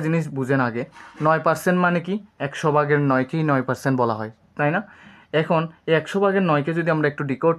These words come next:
করি তাহলে আমরা কি বুঝতে পারি দেখেন, একশো টাকায় আমাকে এক বছরে মুনাফা দেয় নয় টাকা,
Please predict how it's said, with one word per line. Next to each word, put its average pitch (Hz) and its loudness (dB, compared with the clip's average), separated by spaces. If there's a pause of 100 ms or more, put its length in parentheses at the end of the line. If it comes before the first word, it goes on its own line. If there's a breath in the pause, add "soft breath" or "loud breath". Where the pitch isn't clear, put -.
করি 131 0
তাহলে 143 0
আমরা 147 -2
কি 160 -6
বুঝতে 135 -4
পারি 135 0 (100)
দেখেন, 120 -4 (580 loud breath)
একশো 170 -2 (100)
টাকায় 170 0 (640 loud breath)
আমাকে 143 0 (100)
এক 139 -4 (120)
বছরে 143 0
মুনাফা 135 2
দেয় 156 2
নয় 117 2
টাকা, 104 -6